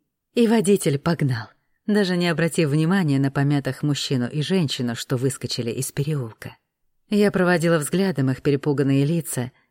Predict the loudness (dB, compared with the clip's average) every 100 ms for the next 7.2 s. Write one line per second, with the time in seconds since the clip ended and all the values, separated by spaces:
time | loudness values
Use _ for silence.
0 | -2 2 2 2 2 0 0 0 0 0
1 | -2 -4 -2 0 2 2 4 2 2 0
2 | 2 0 0 -4 -6 -4 -2 -2 -4 -6
3 | -8 -10 -12 -18 _ _ _ _ _ 2
4 | 2 2 0 2 2 2 0 0 2 0
5 | -2 0 -2 0 -4 -4 -2 0 0 0
6 | 0 -2 -2 -4 -2 -6 -6 -6 -6 -8
7 | -12 -16